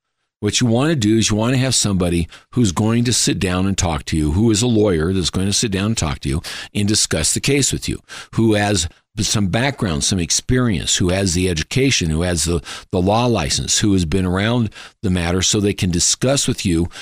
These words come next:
certain issues that are gonna come up. And last week, we talked about some of the things that are gonna, that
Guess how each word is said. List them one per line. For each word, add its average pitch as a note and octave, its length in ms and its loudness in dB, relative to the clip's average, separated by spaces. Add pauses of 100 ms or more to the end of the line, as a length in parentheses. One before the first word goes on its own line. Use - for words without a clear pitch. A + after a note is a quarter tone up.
certain C3 480 0
issues A#2 400 0
that F#2 140 0
are F2 60 -2
gonna F#2+ 260 0
come B2+ 220 0
up. C3 180 -4 (580)
And G2 140 0
last B2 340 0
week, A2+ 320 2 (320)
we G2+ 120 0
talked A2 420 0
about G2 280 0
some G#2+ 300 0
of A#2+ 60 2
the B2 100 0
things F#2 380 0
that F#2+ 100 0
are G2 40 0
gonna, F#2 280 -2
that F#2 300 -2